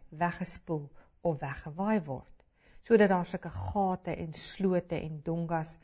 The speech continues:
ravyne en selfs valleie agterbly.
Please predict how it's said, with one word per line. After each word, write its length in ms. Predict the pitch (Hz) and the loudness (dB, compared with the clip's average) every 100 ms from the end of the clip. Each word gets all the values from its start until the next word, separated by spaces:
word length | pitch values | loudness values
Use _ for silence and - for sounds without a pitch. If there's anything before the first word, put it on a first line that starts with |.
| - - | -14 -12
ravyne 800 | - 156 - - 190 190 180 170 - - - | -8 -8 -4 2 4 4 0 -4 -8 -18 -6
en 140 | 196 | 0
selfs 380 | 196 285 294 - | 2 2 0 -4
valleie 600 | - 208 226 208 139 170 - | -2 0 2 0 -2 -8 -6
agterbly. 680 | 220 - - 208 151 139 | -6 -4 -6 -4 -6 -14